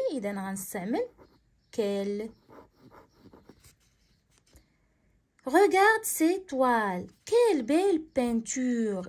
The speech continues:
اذا هنا كيبان ليا بيل بينتور، هذا ادجيكتيف وهذا لو نون. هنا فيمينا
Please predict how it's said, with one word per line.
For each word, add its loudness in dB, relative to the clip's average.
اذا -6
هنا -2
كيبان -4
ليا -2
بيل -2
بينتور، -6
هذا -4
ادجيكتيف -8
وهذا -8
لو -8
نون. 0
هنا -8
فيمينا 2